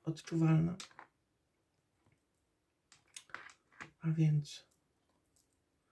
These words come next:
zobaczmy, co ma nam przewodnik duchowy do powiedzenia na ten dzień. Mam nadzieję, że wczoraj sobie zrobiliście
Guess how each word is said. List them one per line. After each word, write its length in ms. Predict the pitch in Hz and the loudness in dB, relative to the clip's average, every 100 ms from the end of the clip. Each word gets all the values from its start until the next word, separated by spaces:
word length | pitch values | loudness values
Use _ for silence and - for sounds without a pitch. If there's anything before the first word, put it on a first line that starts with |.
| _ - - - _ _ _ | _ -18 -18 -20 _ _ _
zobaczmy, 600 | 170 165 160 - 170 185 202 _ _ _ _ _ _ _ - - _ _ _ - | -2 2 2 0 2 2 2 _ _ _ _ _ _ _ -20 -20 _ _ _ -20
co 200 | - 170 | -4 0
ma 160 | 160 | 2
nam 260 | 156 160 156 - _ _ _ - - _ _ _ - _ - _ _ _ - | 2 2 -2 -4 _ _ _ -20 -20 _ _ _ -20 _ -20 _ _ _ -12
przewodnik 540 | - 165 151 147 147 | -2 2 4 4 2
duchowy 560 | 156 147 147 143 156 175 - _ _ _ _ _ _ _ _ _ _ _ _ _ _ 165 | 0 -2 0 2 2 0 -8 _ _ _ _ _ _ _ _ _ _ _ _ _ _ -4
do 160 | 165 | -4
powiedzenia 600 | - 165 151 - 190 160 | -4 -4 -4 -4 -2 0
na 140 | 143 143 | 2 0
ten 240 | 151 156 | -2 -4
dzień. 320 | 156 - 180 - _ _ - _ _ _ - - - - - - | 0 0 -2 -8 _ _ -20 _ _ _ -20 -18 -20 -20 -12 -2
Mam 160 | 160 | 2
nadzieję, 340 | 151 151 160 151 | 4 6 6 6
że 120 | 147 | 4
wczoraj 400 | - 160 147 147 | -2 0 2 2
sobie 360 | - 151 151 151 | 2 0 2 4
zrobiliście 600 | 156 156 165 147 - | 2 0 -2 -4 -6